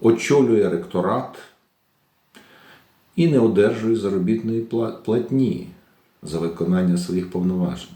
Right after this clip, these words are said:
Президентом університету є Ківалов Сергій Васильович. А, ми вже не раз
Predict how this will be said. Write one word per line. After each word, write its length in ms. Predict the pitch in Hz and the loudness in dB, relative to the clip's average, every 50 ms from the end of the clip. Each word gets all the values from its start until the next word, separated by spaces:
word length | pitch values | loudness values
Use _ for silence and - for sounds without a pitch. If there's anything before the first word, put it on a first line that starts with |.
| - _ _ | -20 _ _
Президентом 760 | - 123 123 117 113 123 120 110 120 123 104 95 - - 87 87 - | 4 4 6 6 4 2 2 2 2 2 0 0 -2 -6 -10 -10 -8
університету 800 | 104 98 95 90 85 - - - 82 - - 160 180 180 - 107 | -6 -4 -4 -4 -4 -6 -8 -12 -12 -10 -8 -8 -8 -6 -6 -4
є 220 | 92 92 113 117 | -2 0 0 0
Ківалов 720 | 113 - - 92 - - 92 101 - - - 82 117 113 - - | 0 0 -2 -2 0 0 0 0 0 2 0 -2 -2 -4 -6 -10
Сергій 520 | - - 87 85 76 69 69 92 110 - | -8 -6 -4 -4 -4 -4 -6 -4 -4 -4
Васильович. 1080 | - 87 90 90 - - - 87 95 87 80 - - - - - - - - - - - - _ _ - _ - - - - - - - - - - - - - - - - - - - - - _ _ _ _ _ _ _ _ _ _ _ - | -4 -6 -6 -8 -8 -4 -2 0 0 0 0 -2 -4 -6 -8 -10 -10 -12 -14 -14 -16 -20 -20 _ _ -20 _ -20 -20 -20 -20 -20 -20 -20 -20 -20 -20 -20 -20 -20 -20 -20 -20 -20 -20 -20 -20 -20 _ _ _ _ _ _ _ _ _ _ _ 2
А, 300 | 113 123 120 117 117 117 | 4 4 6 4 4 2
ми 220 | 117 131 160 185 185 | 2 2 4 4 4
вже 160 | 170 170 165 | 2 2 0
не 100 | 170 175 | 0 0
раз 380 | 208 247 - - - - - | -2 -2 -4 -6 -8 -6 -4